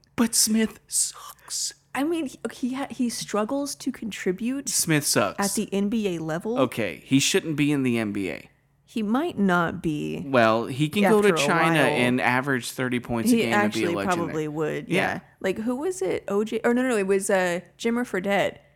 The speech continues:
Speaker 1: Yeah, went over there and dropped
Speaker 2: Won,
Speaker 1: fifty
Speaker 2: like,
Speaker 1: a night.
Speaker 2: M V P
Speaker 1: Yeah.
Speaker 2: <laughs> or something. Yeah. So, um, anyways, how did we start talking about that? 'Cause, 'cause Kristaps is
Speaker 1: 'Cause
Speaker 2: awesome.
Speaker 1: Porzingis has been so great for the Mavs.
Speaker 2: Yeah. Um,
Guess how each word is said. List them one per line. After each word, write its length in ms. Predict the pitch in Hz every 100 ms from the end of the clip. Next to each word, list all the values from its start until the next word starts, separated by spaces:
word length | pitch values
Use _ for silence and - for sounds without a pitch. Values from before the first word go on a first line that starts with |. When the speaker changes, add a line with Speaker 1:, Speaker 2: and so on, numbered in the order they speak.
| -
Speaker 1:
Yeah, 200 | 349 107
went 180 | 123 151
over 140 | 160
there 100 | 160
and 80 | 147
dropped 180 | 156 175
Speaker 2:
Won, 80 | 233
Speaker 1:
fifty 100 | 233
Speaker 2:
like, 220 | 190 151
Speaker 1:
a 40 |
night. 220 | 151 196
Speaker 2:
M 120 | 214 220
V 200 | 220 107
P 220 | 220 233
Speaker 1:
Yeah. 60 | 285
Speaker 2:
<laughs> 40 |
or 60 | 233
something. 600 | - - 226 - 180 165
Yeah. 320 | 175 165 202 - _ -
So, 360 | - 170 160 -
um, 420 | 196 180 175 160 - _ - - _ _ _ -
anyways, 440 | 247 220 185 185
how 120 | 226 233
did 100 | 247
we 140 | 240
start 280 | 233 233 220
talking 180 | 233 214
about 120 | 214
that? 200 | 214 202
'Cause, 220 | - 185 - -
'cause 260 | 208 175
Kristaps 460 | - 208 196 190 185
is 180 | 160 147
Speaker 1:
'Cause 20 |
Speaker 2:
awesome. 420 | 170 180 170 180
Speaker 1:
Porzingis 160 | 175 202
has 140 | 165
been 160 | 180 160
so 180 | 165 156
great 260 | 147 165 226
for 140 | -
the 80 | 120
Mavs. 80 | 180
Speaker 2:
Yeah. 300 | 160 156 170 - - - -
Um, 460 | - 202 190 175